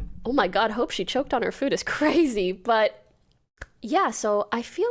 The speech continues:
like it's totally, it's totally fine to ask. She wasn't in our video. She wasn't in the back. She wasn't, she was literally just several feet from us and, like, hella, hella yelled at us. It was really, really odd.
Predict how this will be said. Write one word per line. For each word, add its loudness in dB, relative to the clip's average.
like -2
it's -14
totally, -4
it's -6
totally 0
fine -4
to -10
ask. -4
She -6
wasn't 0
in 2
our 2
video. 0
She -8
wasn't -10
in -6
the -8
back. -10
She -14
wasn't, -12
she -8
was -8
literally -6
just -12
several -8
feet -14
from -8
us -8
and, -8
like, -10
hella, 0
hella -2
yelled -2
at -4
us. -8
It -8
was -12
really, -6
really -6
odd. -6